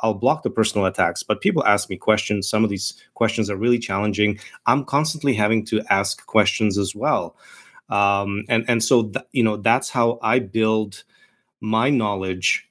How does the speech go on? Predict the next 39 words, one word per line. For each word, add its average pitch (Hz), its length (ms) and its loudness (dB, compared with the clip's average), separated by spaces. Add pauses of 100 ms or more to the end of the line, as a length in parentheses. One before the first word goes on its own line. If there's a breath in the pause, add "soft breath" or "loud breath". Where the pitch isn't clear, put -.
uh, 92 540 2
about 107 400 2
this, 95 200 -4
because 123 460 0
we're, 131 240 0
we're 127 160 -2
sort 175 300 0
of 185 140 -2
in, 120 200 2
in, 117 420 0 (280)
we're 113 160 0
in 113 160 2
new 156 180 2
territory. 104 720 -2 (120)
Um, 98 720 0 (320)
and 113 200 2
I 104 80 0
have 135 200 2
to 143 80 0
say 117 320 2
that 101 280 0
with 113 160 -2
this 165 160 0
M 131 120 0
R 120 100 2
N 113 60 2
A 110 80 2
technology, 95 680 -2 (380 loud breath)
with 110 100 2
this 123 140 8
genetic 110 540 0
technology, 110 540 0
we 110 180 0
are 147 120 0
in 117 140 0
a 107 60 2
new 107 440 0
era. 104 300 -2 (600 loud breath)
Uh, 98 440 2